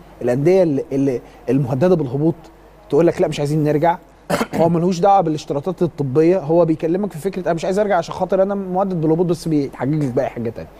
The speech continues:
وفي ناس تانية يقول لك: "أنا مش عايز أدفع، خاصة أنا دفعت فالستين في المية اللي باقيين، أنا دفعت ستين في المية، دفعت سبعين في المية، فمش عايز أكمل ال-، العقود."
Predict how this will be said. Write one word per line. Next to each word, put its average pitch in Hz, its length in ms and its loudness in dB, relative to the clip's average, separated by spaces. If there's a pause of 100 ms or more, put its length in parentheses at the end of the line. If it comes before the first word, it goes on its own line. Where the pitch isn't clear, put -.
(440)
وفي 143 140 -2
ناس 208 220 0
تانية 180 200 0
يقول 185 140 0
لك: 185 120 -2
"أنا 180 100 -2
مش 165 100 -4
عايز 185 160 2
أدفع، 190 200 -4
خاصة 165 240 -4
أنا 147 160 0
دفعت 160 340 -2
فالستين 139 640 -4
في - 80 -6
المية 156 220 0
اللي 156 120 2
باقيين، 123 320 -2
أنا 127 120 -4
دفعت 147 220 -4
ستين - 240 -8
في 135 100 -10
المية، 131 200 0
دفعت 127 240 -6
سبعين 123 260 -4
في 131 80 -10
المية، 135 340 -2 (340)
فمش 135 240 -2
عايز 160 160 2
أكمل 147 360 0
ال-، 110 240 -2
العقود." 92 300 -2